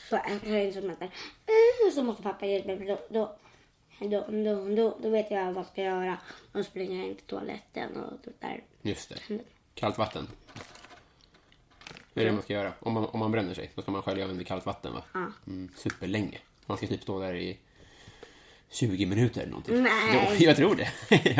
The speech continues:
Speaker 2: De sa det till mig när jag var liten i alla fall, så här, att om man bränner sig, då måste man stå och skölja med kallt vatten hur länge som helst. Då kommer jag ihåg att jag tänkte så här: "Men då kommer det göra ännu ondare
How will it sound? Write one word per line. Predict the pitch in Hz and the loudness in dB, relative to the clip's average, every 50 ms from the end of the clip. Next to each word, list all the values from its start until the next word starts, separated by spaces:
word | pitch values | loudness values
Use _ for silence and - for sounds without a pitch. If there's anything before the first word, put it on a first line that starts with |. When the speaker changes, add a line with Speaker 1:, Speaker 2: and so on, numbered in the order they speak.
| - 120 - - - - - - - | 2 0 0 -8 -10 -14 -8 -4 -2
Speaker 2:
De | 127 | 0
sa | 117 - 147 - | 2 4 4 4
det | 104 - | 4 4
till | 123 117 | 4 4
mig | 113 110 | 4 4
när | 110 | 6
jag | 113 110 | 4 4
var | 107 110 | 4 4
liten | 113 107 - 147 147 | 4 4 4 4 4
i | 120 | 4
alla | 101 95 | 4 2
fall, | - 107 - | 0 -2 -2
så | - - | -2 -4
här, | - | -2
att | - | 0
om | 123 117 | 0 0
man | 110 107 | 2 2
bränner | 107 120 110 104 | 2 2 2 2
sig, | 98 - 92 | 0 -2 -2
då | 110 | -2
måste | 113 104 - 98 | -2 -2 -2 -2
man | 98 98 | -2 -2
stå | - 110 104 101 | 0 0 0 0
och | - | 0
skölja | - 104 104 104 98 | 0 0 0 0 0
med | 90 92 | -2 -2
kallt | - 101 95 - | -2 -4 -4 -4
vatten | - 95 - 71 67 - - _ _ _ _ | -6 -6 -6 -6 -10 -10 -14 _ _ _ _
hur | - 123 117 | 0 2 2
länge | 104 98 95 92 | 2 2 0 0
som | - 107 | 0 -2
helst. | 104 - - - - - - _ - - - - - - - - - | -2 -2 -4 -12 -16 -18 -20 _ -20 -20 -20 -20 -20 -20 -20 -10 -6
Då | - 110 | -4 0
kommer | 110 123 113 | 2 4 4
jag | 98 | 2
ihåg | 95 | 2
att | 92 - | 0 -2
jag | - | -4
tänkte | 101 90 90 | -4 -4 -4
så | - 87 | -2 -4
här: | - - - - - - - - - - | -4 -4 -8 -16 -18 -18 -20 -18 -18 -10
"Men | - 101 | -6 -4
då | 113 | -2
kommer | 104 - 120 113 | 0 2 4 4
det | 110 | 4
göra | 101 92 - | 4 2 0
ännu | - 131 107 92 104 143 | 0 0 0 2 4 4
ondare | 139 78 73 78 64 50 - | 4 4 2 -4 -6 -6 -8